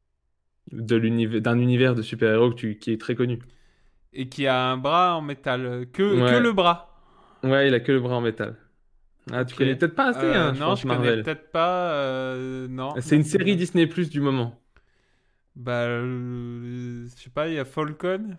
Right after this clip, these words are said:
Speaker 2: Fal-, euh,
Speaker 1: Ah,
Speaker 2: Falcon,
Speaker 1: exactement.
Speaker 2: Falcon et, euh,
Speaker 1: Et d-, du coup, ouais, non, tu connais pas assez, donc je pense que tu
Speaker 2: Non.
Speaker 1: l'auras pas, et vu qu'on n'a pas d'invité, il y aura personne pour t'aider.
Speaker 2: <laughs> Non.
Speaker 1: <laughs> Donc,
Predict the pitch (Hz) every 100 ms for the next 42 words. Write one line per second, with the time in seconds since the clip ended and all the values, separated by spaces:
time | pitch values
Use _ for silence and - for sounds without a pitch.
0 | - 147 127 135 131 123 127 135 131 127
1 | 117 110 135 131 - 160 175 185 143 135
2 | 123 127 131 135 _ _ _ _ _ -
3 | 117 117 123 120 - 123 117 110 104 104
4 | 95 113 110 117 110 123 107 - 113 123
5 | 123 110 104 135 131 104 107 120 127 117
6 | 120 113 113 113 120 107 101 123 127 120
7 | 110 117 - 165 175 156 147 - - -
8 | 143 139